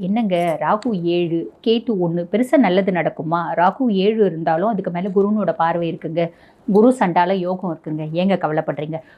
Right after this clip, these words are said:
பொதுவா இந்த ஏழாம் பாவம் அப்படின்றது வியாபாரம், திருமணம், பிரயாணம், மரணம், இது எல்லாத்தையுமே சொல்லலாம். ஆக சுய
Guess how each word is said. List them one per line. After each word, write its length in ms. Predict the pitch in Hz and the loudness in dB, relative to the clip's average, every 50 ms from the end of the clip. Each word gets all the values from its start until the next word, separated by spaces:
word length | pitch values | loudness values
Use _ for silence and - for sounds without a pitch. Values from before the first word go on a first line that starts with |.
| _ - | _ 2
பொதுவா 300 | 262 262 320 320 277 202 226 277 294 - 233 | 4 4 6 6 4 4 2 0 -6 -6 -4
இந்த 120 | 208 196 190 190 185 190 214 | 0 0 2 2 2 2 2
ஏழாம் 320 | 240 262 262 233 202 175 175 | 4 4 2 2 2 0 0
பாவம் 360 | 160 160 165 160 175 196 202 190 190 | 0 0 2 2 2 0 0 -2 -8
அப்படின்றது 420 | 160 151 170 170 165 180 175 202 185 165 | -8 -8 -6 -2 -2 -2 -2 -2 -2 0
வியாபாரம், 680 | 175 170 165 180 196 180 190 180 165 160 160 160 196 - _ _ _ _ _ _ - | 0 2 2 2 2 2 2 2 2 2 0 -4 -6 -10 _ _ _ _ _ _ 0
திருமணம், 480 | 233 220 233 220 190 165 160 160 196 - _ _ _ _ _ _ - | 2 2 2 2 0 0 -2 -4 -8 -10 _ _ _ _ _ _ 0
பிரயாணம், 600 | 226 220 240 262 285 269 - 180 175 180 254 - - 208 | 2 2 4 4 4 2 2 0 -2 -4 -8 -8 -6 -4
மரணம், 300 | 185 170 160 165 156 156 _ - | -2 -2 -2 -4 -6 -8 _ -6
இது 100 | 196 180 196 | -2 0 2
எல்லாத்தையுமே 460 | 180 180 170 170 - 170 156 170 185 - - | 2 2 0 0 0 -4 -4 -4 -6 -8 -8
சொல்லலாம். 360 | 202 175 165 165 160 156 - - - - - _ _ - 220 | -10 -6 -6 -6 -6 -6 -10 -14 -20 -20 -20 _ _ 2 2
ஆக 200 | 294 294 269 240 247 294 285 | 2 2 2 0 -2 -2 -2
சுய 180 | - 320 359 | 0 0 2